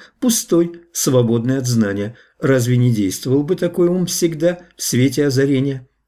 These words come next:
Бом. Он обладал бы, хотя и не всегда, качеством озарения. Кришнамурти. Да, это я и имею в виду. Бом. Но, видите ли, слово «всегда»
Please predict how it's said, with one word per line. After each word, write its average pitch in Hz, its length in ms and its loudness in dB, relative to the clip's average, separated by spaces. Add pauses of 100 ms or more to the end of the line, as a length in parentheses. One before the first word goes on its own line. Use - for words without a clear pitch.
(140)
Бом. 117 440 0 (100)
Он 131 300 0
обладал 139 540 0
бы, 113 120 0
хотя 120 300 -2
и 90 80 -4
не 90 120 -8
всегда, - 440 -8 (300)
качеством - 680 -4 (120)
озарения. 110 680 -2 (720)
Кришнамурти. 113 840 0 (260)
Да, 120 420 0 (180)
это 123 280 2
я 170 200 2
и 202 360 0
имею 107 360 0
в 143 40 -8
виду. 156 500 -6 (560)
Бом. 117 420 0
Но, 117 200 2
видите 117 400 0
ли, 113 140 2
слово 165 420 0
«всегда» 104 680 -4